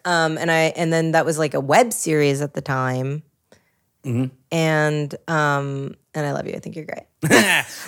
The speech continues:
Speaker 2: Well, that was, that is actually, that's the point. Uh, my last job was What Happens in Vegas. The, the writer's strike had hit.
Speaker 1: Oh, yeah.
Speaker 2: And my, my, I had done a show that had gotten canceled. So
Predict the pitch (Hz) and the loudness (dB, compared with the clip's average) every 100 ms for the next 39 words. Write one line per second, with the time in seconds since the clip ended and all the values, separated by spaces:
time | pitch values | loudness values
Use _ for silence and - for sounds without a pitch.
0 | 156 175 185 208 151 127 127 120 127 120 | 2 2 2 0 -2 -2 -2 -2 -4 -2
1 | 123 - 120 113 117 - 113 - 101 165 | -2 -2 -4 -2 -2 -4 -6 -6 -6 -2
2 | 165 104 _ _ _ - 113 107 101 104 | -2 -4 _ _ _ -6 -4 -2 -4 -2
3 | 107 123 - 131 120 120 110 107 101 110 | 0 0 -2 -2 0 0 0 -2 -2 -4
4 | 104 107 110 107 107 98 92 98 - 98 | -2 -2 -4 -6 -2 -2 -2 -4 -6 -6
5 | 92 98 95 98 98 95 - 98 92 95 | -8 -8 -4 -4 -4 -6 -4 -4 -4 -10
6 | 87 95 101 _ - 202 190 247 240 151 | -6 -4 -6 _ -6 -2 0 0 0 0
7 | 98 92 90 90 - 104 98 107 110 104 | -2 -4 -8 -10 -10 -6 -4 -4 -2 -4
8 | 92 - 98 98 98 95 95 90 98 92 | -4 -4 -2 -2 -4 -6 -8 -8 -10 -8
9 | 101 - 107 101 | -8 -6 -4 -6